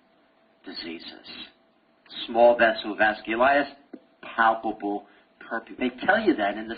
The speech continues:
stem of the question. Muscular artery, you get a vasculitis law of that, let's say polyarteritis nodosa, Wegener's granulomatosis.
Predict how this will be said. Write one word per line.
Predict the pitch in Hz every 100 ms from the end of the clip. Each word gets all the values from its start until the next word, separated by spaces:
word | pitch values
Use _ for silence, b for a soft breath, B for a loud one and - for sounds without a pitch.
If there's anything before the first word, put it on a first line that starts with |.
| -
stem | 113 110
of | 113
the | 127
question. | - 151 156 - 135 - _ b b b b b b b b b b _ _ _ _
Muscular | - 190 - - 151
artery, | 135 151 208 185 131
you |
get | 131 127
a |
vasculitis | 139 151 156 - 139 143 143 131 -
law | 127 113
of | 110
that, | 156 170 127
let's | 110 -
say | 110 -
polyarteritis | 120 113 113 113 113 110 110 -
nodosa, | 113 107 110 110 107 113
Wegener's | 101 107 104 107 101 -
granulomatosis. | 107 107 104 113 - - 151 151 120